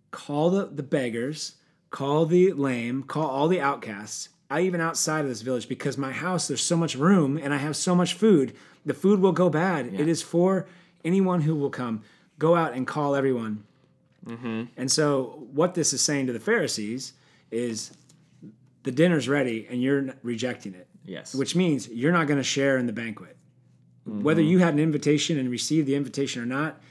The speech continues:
Speaker 1: it's when it's ready, you eat it. If, if you don't come, when it's ready, you don't eat. And they get it. They're like, "Oh, I see what you're saying here."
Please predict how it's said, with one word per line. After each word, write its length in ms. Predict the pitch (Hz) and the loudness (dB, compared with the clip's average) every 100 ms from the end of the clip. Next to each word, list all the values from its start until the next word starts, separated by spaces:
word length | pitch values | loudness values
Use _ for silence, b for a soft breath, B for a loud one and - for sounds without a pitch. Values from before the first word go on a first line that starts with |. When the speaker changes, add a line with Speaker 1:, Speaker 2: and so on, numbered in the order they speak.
| b b | b b
Speaker 1:
it's 160 | 110 | -6
when 120 | 143 151 | 0 0
it's 140 | 139 | 0
ready, 420 | 123 143 185 185 B B | -2 0 2 0 B B
you 120 | B 131 | B -4
eat 180 | 147 123 | 0 0
it. 140 | 101 - - | -2 -12 -14
If, 200 | 107 - - | -14 -14 -18
if 140 | 110 | -6
you 80 | 147 | -2
don't 140 | 165 156 | 0 0
come, 360 | 156 185 196 - - | 0 0 -2 -6 -20
when 160 | - 120 | -12 -8
it's 120 | 123 | -4
ready, 240 | 143 170 202 | -2 0 0
you 240 | 147 135 | 0 0
don't 200 | 143 135 | 2 0
eat. 180 | 110 - _ b b b b b b _ - | -4 -10 _ b b b b b b _ -6
And 400 | 127 127 127 117 | -4 -4 -6 -2
they 200 | 143 170 | 2 4
get 220 | 147 127 | 2 -2
it. 140 | - - | -6 -10
They're 200 | 117 131 | -4 -2
like, 280 | 123 117 - 123 | -2 -6 -10 -8
"Oh, 140 | 135 | -4
I 60 | 135 | -2
see 240 | - 160 | -2 -2
what 100 | 127 | -2
you're 100 | 107 | -4
saying 360 | 104 104 98 95 | -10 -8 -10 -10
here." 300 | 95 98 | -12 -14